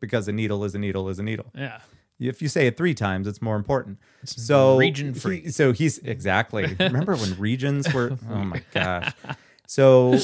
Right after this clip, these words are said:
Speaker 1: I, I say, "I definitely want it." And he said, "Well, so on side two or something like that, there was, like, a scuffed area." But he said, I played it, and it seems to play just fine. But here's the thing.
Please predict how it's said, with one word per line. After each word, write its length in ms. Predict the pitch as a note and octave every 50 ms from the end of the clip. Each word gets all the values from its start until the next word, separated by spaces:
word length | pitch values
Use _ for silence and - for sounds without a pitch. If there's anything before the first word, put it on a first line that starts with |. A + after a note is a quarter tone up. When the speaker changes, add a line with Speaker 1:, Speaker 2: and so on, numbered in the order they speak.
| - - - - _ _ _ _ -
Speaker 1:
I, 540 | B2+ C3 C3 C3 B2+ B2+ B2 A#2+ A#2+ A#2+ B2 _ _ _ _ _ E2+ _ _ _ _ _ -
I 200 | G2 G2 G#2 G#2+ G2+
say, 340 | - A#2+ A2+ A2 G#2 G#2+ - -
"I 100 | A#2 G#2+
definitely 640 | G2 G2+ G#2 B2+ C3+ C3 - D3 D3 D3 D3 C#3
want 300 | A#2+ G#2 G#2 G2 F#2 -
it." 120 | G2 G2+ -
And 100 | - G#2
he 80 | A2 G#2
said, 420 | - - A2 G#2 G2+ G2 G2 G#2+ _ -
"Well, 480 | C3 B2 B2 B2 A#2+ A#2 A#2+ - _ _ -
so 260 | - - B2 A2+ A2
on 160 | A#2 A#2+ A2+
side 460 | - - - B2 A#2+ A#2 G#2+ G2+ G2 _ _ _ _ -
two 440 | - - D#3+ F3+ G#3 G#3 G3+ G3+
or 100 | F#3+ F3
something 380 | D#3+ - F3+ E3+ D3 - E3 D#3+
like 160 | D#3+ D#3 C#3+ -
that, 240 | D3+ C#3+ D3 D3 -
there 120 | A#2+ G2+
was, 240 | G#2 G2+ - - - -
like, 200 | - A2 G2 -
a 60 | G#2
scuffed 360 | - - - B2 A2 - - A#2
area." 460 | A2 G#2 G#2+ G#2 G#2 G#2 G#2 G#2 G2+
But 180 | F#2+ G2 F#2+
he 140 | - A#2+ A2
said, 380 | - - A#2 A2+ G#2+ G#2 F#2+ F#2+ _ _ _ _ _ _
I 120 | - G#2 F#2+
played 400 | - - - C#3 C#3 C#3+ C#3+ C#3
it, 300 | C#3 C3+ C#3 C3+ _ _ -
and 140 | B2 A2+ A2
it 120 | G2+ -
seems 380 | - - B2+ B2 B2 A#2+ A2+ -
to 80 | - G#2
play 560 | - - A#2 A2 G#2+ G#2+ G2+ G2 F#2+ F#2+ - _ _ _ _ _ -
just 300 | A#2 A2+ G#2+ G2+ - -
fine. 520 | - G#2+ G2 G2 G2+ G2+ G#2 G#2 A2+ A2+ _ _ _ _ _ _ _ _ _ _ _ _ _ _ _ _ _ _ -
But 380 | C3 A#2+ A#2 A#2 A2 A2+ - _
here's 400 | - - - D3+ D#3+ D#3 B2 -
the 100 | A#2 G2+
thing. 380 | - G#2+ F#2+ F2 E2+ F2+ -